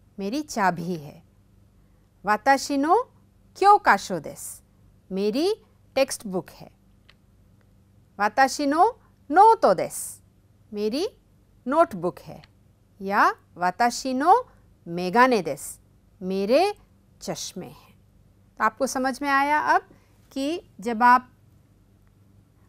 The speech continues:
वाताशी कहते हैं, वाताशी कहते हैं तो मैं, और जब आप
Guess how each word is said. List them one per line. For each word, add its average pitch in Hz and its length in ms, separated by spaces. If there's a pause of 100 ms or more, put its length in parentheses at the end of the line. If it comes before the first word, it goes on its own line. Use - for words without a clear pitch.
(100)
वाताशी 277 640
कहते 190 380
हैं, 190 260 (1160)
वाताशी 233 640
कहते 208 400
हैं 226 180
तो 320 380 (520)
मैं, 160 520 (2500)
और 214 320
जब 214 300
आप 233 320